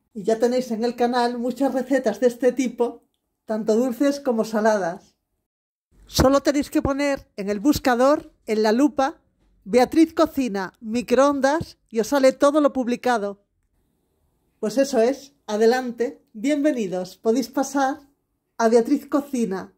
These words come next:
ahorrando en microondas, ahorrando aceite, que al precio que se ha puesto no viene nada mal, y de paso calorías. Y es que con apenas un hilillo, ya veréis,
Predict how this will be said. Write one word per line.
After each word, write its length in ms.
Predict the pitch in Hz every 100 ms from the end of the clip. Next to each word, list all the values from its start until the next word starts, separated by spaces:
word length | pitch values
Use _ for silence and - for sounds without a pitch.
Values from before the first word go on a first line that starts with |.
| _ _ _
ahorrando 800 | 202 226 247 277 254 269 320 _ _ _ _ _
en 160 | 233 233
microondas, 760 | 233 226 240 226 202 208 - _ _ _ _ _ _ -
ahorrando 440 | 202 226 233 247
aceite, 600 | 240 277 269 - 302 - _ _ _
que 80 | 220
al 160 | 208
precio 320 | 262 277 285 285
que 80 |
se 140 | - 277
ha 80 | 269
puesto 560 | 277 277 202 165 - -
no 220 | 226 254
viene 300 | 247 190 202
nada 280 | 226 247 233
mal, 400 | 254 247 285 - _ _ _ _ _ _ 240
y 80 |
de 140 | 220 226
paso 420 | 269 254 294 285
calorías. 720 | 254 220 220 220 196 - _ _ _ _ _ _ _ _ _ _ _ _ -
Y 80 |
es 120 | 240 240
que 160 | 269
con 160 | 269 262
apenas 480 | 262 269 220 180 247
un 160 | 247
hilillo, 520 | 277 277 240 262 330 _ _ _ _ _ _ _ _ _ _ _
ya 200 | 185 262
veréis, 480 | 277 202 170 -